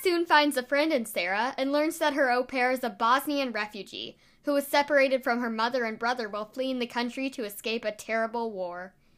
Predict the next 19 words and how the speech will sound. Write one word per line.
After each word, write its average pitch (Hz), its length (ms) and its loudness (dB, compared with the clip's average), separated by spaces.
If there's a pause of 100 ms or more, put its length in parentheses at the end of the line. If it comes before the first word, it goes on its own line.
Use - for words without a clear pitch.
(460)
And 302 380 2 (300)
Sarah 294 400 4
doesn't 359 260 0
have 339 180 2
a 311 80 4
work 240 320 0
permit, 190 460 -6 (380)
so 302 240 10
if 294 120 6
the 277 80 6
Austrian 262 540 4
government 277 460 0
catches 254 380 2
her 254 120 0
working 214 380 -2
as 240 160 0
an 220 80 -2
au 208 120 -2
pair, 208 460 -4